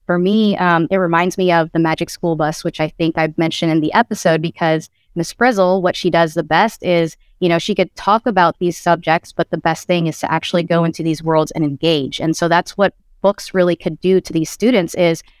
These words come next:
open up these brand new worlds, worlds of imagination that they're gonna create themselves. Um, and I think it's just a great resource for, for students to keep moving forward and then gain that interest and then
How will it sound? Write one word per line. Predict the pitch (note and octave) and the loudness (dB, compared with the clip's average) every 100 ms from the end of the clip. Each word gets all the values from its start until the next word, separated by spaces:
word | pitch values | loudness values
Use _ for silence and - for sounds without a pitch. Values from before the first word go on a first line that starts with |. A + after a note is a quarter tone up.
| _ - | _ -2
open | G3+ G#3 G#3+ | 0 2 0
up | G3 | 0
these | G#3 E3+ | -2 -4
brand | - F3+ F#3 | 0 2 2
new | E3+ | 2
worlds, | D#3 E3 F#3 D#3+ - | 0 0 2 0 -4
worlds | E3+ F#3+ F#3 - | 0 2 2 2
of | E3+ D#3 | 0 0
imagination | E3+ E3+ F3 F3 E3 F3+ - E3+ | 0 0 0 0 0 -2 -2 -2
that | D#3 | 0
they're | F3 | 0
gonna | E3+ E3 | 0 -2
create | - - F3 F3 F#3+ | -6 -4 0 0 0
themselves. | E3 D#3+ - G3+ F#3 D#3+ - _ _ _ | -4 -4 0 2 2 -2 -8 _ _ _
Um, | F#3 F3 E3 | 0 2 2
and | - | 0
I | D#3 | -4
think | - A3 | -6 -6
it's | G#3 | -6
just | F#3 - | -8 -8
a | - | -12
great | - F3 F3 F3 | -2 0 2 0
resource | F3 - E3+ D#3 | -2 -2 -4 -4
for, | - E3 D#3+ D3+ - | -6 -4 -2 -4 -4
for | F3+ | -6
students | - - F#3 E3 | -4 -2 -2 -2
to | - | -4
keep | E3 - E3+ | -4 -2 -2
moving | E3+ D#3+ D#3 | -2 -2 -4
forward | - F3 E3 - | -2 0 0 -2
and | E3 E3 | -2 0
then | D#3 D#3 | -2 -2
gain | E3+ F3+ | -2 0
that | E3 - | 0 -2
interest | E3 - D#3+ - | -4 -4 -6 -4
and | E3+ | -4
then | D#3 D3+ | -2 -4